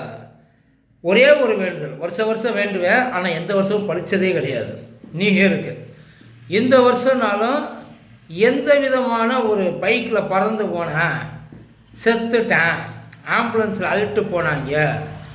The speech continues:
புது வருடத்தில் நடந்த கொடூரம், கொண்டாட்டத்தில் நடந்த கொடூரம் அப்படின்னு எதுவும் வந்துடக்கூடாதுன்னு நினைப்போம்.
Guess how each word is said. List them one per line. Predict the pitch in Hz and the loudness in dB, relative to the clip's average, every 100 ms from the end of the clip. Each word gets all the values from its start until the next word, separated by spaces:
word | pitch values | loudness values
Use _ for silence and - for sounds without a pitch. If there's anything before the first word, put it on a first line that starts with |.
| - - - | -18 -10 -2
புது | 269 277 | 2 2
வருடத்தில் | 247 226 220 208 208 190 180 | 4 2 2 2 0 0 0
நடந்த | 185 190 220 - | -2 -2 -2 -2
கொடூரம், | 190 190 180 156 156 139 - - | 0 2 0 0 -2 -6 -12 -6
கொண்டாட்டத்தில் | 202 226 254 262 254 226 - 208 196 | 0 2 4 4 2 0 -2 -2 0
நடந்த | 190 202 208 | 0 -2 -4
கொடூரம் | 190 180 175 151 156 156 - - - - - - - - | -4 -4 -4 -4 -4 -4 -8 -12 -14 -14 -14 -16 -10 0
அப்படின்னு | 202 202 214 240 214 | 0 0 0 2 2
எதுவும் | 202 202 220 214 180 151 - - | 2 0 0 0 0 -2 -6 -6
வந்துடக்கூடாதுன்னு | 185 202 202 165 170 165 202 156 170 | -2 2 2 2 0 0 0 0 -2
நினைப்போம். | 180 160 170 | -4 -4 -4